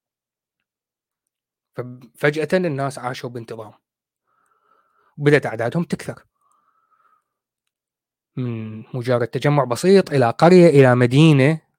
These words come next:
وبالتالي لما زاد العدد صار، صاروا أقوياء. باقي الجماعات ما تقدر ت-، تنهبهم وتسلب نسائهم إلى آخره. فلولا هذا الإيمان بالغيبيات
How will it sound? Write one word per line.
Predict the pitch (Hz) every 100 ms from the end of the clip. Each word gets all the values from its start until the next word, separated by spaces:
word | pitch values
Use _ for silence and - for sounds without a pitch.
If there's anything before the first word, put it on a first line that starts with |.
| _ _ -
وبالتالي | 131 143 131 120 135 151 -
لما | 120 117
زاد | 143 165
العدد | 143 135 170 -
صار، | - 151 127 - -
صاروا | 135 123 113
أقوياء. | 117 - 117 120 180 _ _ _ _ _ _ _ _ -
باقي | 143 139
الجماعات | 117 110 120 117 107 127 175 - _ -
ما | 185
تقدر | 175 151 139
ت-، | - 139 131 139 - _ _ _ _ _ _ _ _ _ _ _ _ _ _ -
تنهبهم | 127 139 131 117 131 120
وتسلب | - - 127 113
نسائهم | 117 - 120 117 123
إلى | 117 107
آخره. | - 110 - _ _ _ _ _ _ _ _ _ _
فلولا | 170 202 269 247
هذا | 180 214 247
الإيمان | 214 165 156 175 160
بالغيبيات | 175 190 196 165 160 135 120 135 -